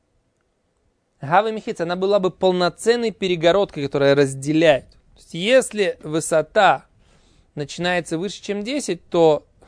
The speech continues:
как бы, убери здесь это окно, у тебя есть полная перегородка, которая делит два этих двора на две совершенно разделённых, эм, сущности, два совершенно разделённых пространства за счёт этой полной перегородки, которая у тебя здесь есть.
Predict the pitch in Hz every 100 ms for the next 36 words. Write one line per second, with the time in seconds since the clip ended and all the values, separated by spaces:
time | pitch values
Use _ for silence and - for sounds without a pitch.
0 | - 180 165 156 151 160 180 160 220 262
1 | 160 143 151 165 170 214 311 214 160 170
2 | 175 233 214 - 220 220 208 185 190 220
3 | 240 - 165 156 151 151 185 165 143 147
4 | 151 151 151 180 170 131 127 - _ _
5 | - - _ - 139 135 147 147 139 -
6 | 143 139 131 131 135 135 127 127 123 _
7 | _ _ _ - _ - 127 123 120 120
8 | 123 123 143 - - 175 156 - 185 151
9 | 139 143 135 147 139 131 131 127 139 139
10 | - 202 208 139 127 170 165 160 147 185
11 | 190 190 196 185 180 156 156 156 143 147
12 | 143 143 147 -